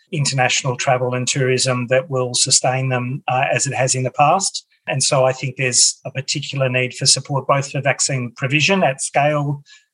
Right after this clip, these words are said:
for some of those countries, and some of them don't have large populations. And so Australia does have domestic manufacturing capability, which personally I think they should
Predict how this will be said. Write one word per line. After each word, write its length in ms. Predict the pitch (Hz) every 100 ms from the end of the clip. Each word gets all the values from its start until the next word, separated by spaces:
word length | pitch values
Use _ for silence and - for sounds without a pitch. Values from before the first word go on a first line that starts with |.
| _
for 80 | 143
some 160 | 143 147
of 80 |
those 180 | 139 139
countries, 460 | - 170 165 247 226
and 100 | 165
some 160 | 233
of 60 | 214
them 160 | 156 131
don't 200 | 131 117
have 240 | 123 117 -
large 280 | 151 135 -
populations. 800 | 143 139 135 131 135 127 131 151
And 100 | 156
so 120 | 139 143
Australia 520 | 139 - 170 151 143
does 320 | 131 131 139
have 340 | - 131 120 117 - -
domestic 400 | 147 135 - 135
manufacturing 580 | 131 127 139 139 143
capability, 720 | 131 135 127 117 131 135 135
which 340 | 170 196 - - _
personally 400 | - 156 - 135
I 80 | 131
think 180 | - 139
they 140 | 135
should 280 | 123 139 120